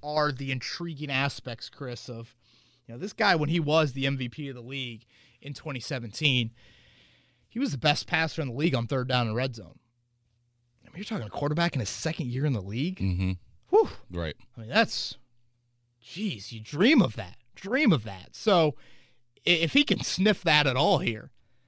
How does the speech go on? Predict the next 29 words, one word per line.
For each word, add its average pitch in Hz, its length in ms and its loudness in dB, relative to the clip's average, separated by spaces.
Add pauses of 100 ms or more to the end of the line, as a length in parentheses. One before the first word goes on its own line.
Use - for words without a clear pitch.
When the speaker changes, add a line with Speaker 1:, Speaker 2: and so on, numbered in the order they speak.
(360)
Speaker 1:
now 170 180 4
all 190 80 6
of 147 40 2
a 143 40 2
sudden 147 280 2
you're 143 120 2
finishing 151 380 0
off 127 180 0
drives, 131 420 2
keeping 139 260 -2
drives 127 300 0
alive 123 300 2
a 120 40 -2
little 117 220 -2
bit 110 160 -10
better. 117 320 -8 (100)
Or 185 80 -2
do 156 140 4
you 196 120 8
have 170 160 6
the 147 60 -2
same, 170 280 4
again, 135 240 2
consistency 214 840 -4 (300)
throughout 220 200 2
a 202 40 2
game? 214 320 4
Maybe 196 220 4
not. 127 260 2